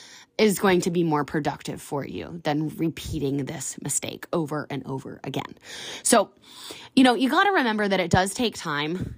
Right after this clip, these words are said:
It takes time for everybody to adapt. So if you are a new coach or you're new to a program and it feels hard right now, you know, give it some time and things, things will adjust. But really be patient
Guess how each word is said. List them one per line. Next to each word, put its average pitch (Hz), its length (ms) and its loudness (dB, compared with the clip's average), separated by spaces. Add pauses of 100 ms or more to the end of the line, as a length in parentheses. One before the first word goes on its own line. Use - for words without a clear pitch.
(100)
It 202 60 -8
takes 208 220 -4
time 170 200 -4
for - 180 -8
everybody 170 720 0
to 151 140 -6
adapt. - 380 -10 (380)
So 165 360 4 (460)
if 180 100 0
you 220 400 4
are 196 180 6
a 185 60 6
new 180 220 6
coach - 540 4
or 185 140 0
you're 170 160 4
new 170 200 4
to 165 160 -2
a 156 60 -4
program 269 580 2
and 175 100 -2
it 156 100 -4
feels 170 380 -2
hard 175 400 -2
right 233 240 0
now, 269 380 2 (540)
you 233 80 2
know, 180 300 2 (120)
give 277 300 6
it 359 200 4
some 208 220 2
time 170 680 0 (320)
and 190 160 2
things, 156 560 0
things 320 240 6
will 285 100 2
adjust. - 320 0 (380)
But - 180 2 (360)
really 262 480 8
be 208 420 2 (520)
patient 226 720 2